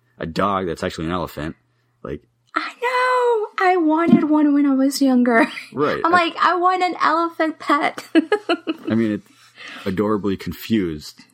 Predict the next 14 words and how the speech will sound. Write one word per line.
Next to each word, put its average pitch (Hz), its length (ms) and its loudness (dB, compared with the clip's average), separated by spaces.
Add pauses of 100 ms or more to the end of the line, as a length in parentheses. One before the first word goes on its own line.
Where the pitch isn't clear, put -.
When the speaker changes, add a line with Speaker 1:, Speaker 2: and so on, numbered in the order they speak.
(220)
Speaker 1:
man 82 180 0
Speaker 2:
Yeah. 170 160 4
Speaker 1:
living 85 160 -4
in 78 60 -4
the 76 60 -6
jungle. 78 480 -6 (320)
Speaker 2:
Yeah. 196 480 0 (300)
Um, 254 520 4
I 254 100 0
think, 339 360 -2
like, 247 260 0
one 208 300 4
of 208 140 2
my 175 600 0